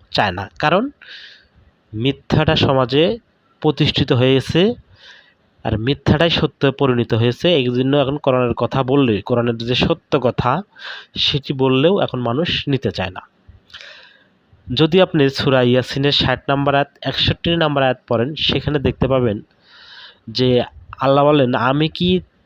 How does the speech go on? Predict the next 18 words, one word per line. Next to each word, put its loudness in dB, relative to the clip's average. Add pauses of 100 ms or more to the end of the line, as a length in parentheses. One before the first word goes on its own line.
(180)
তোমাদেরকে -2
বলে 2
রাখিনি 0 (400)
যে 2 (960)
তোমরা 0
শয়তানের 2 (220)
ইবাদত 0
করো 0
না, -2
সে 0
তোমাদের 0
প্রকাশ্য -4
শত্রু?" -4
একষট্টি -4
নম্বর 0
আয়াতে -2
বলা 2
হচ্ছে, -2